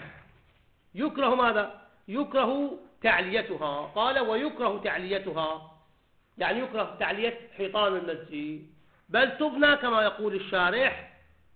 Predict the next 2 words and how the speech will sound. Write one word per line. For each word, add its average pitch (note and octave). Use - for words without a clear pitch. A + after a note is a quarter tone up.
وسطا. G#3+
هنا C#4+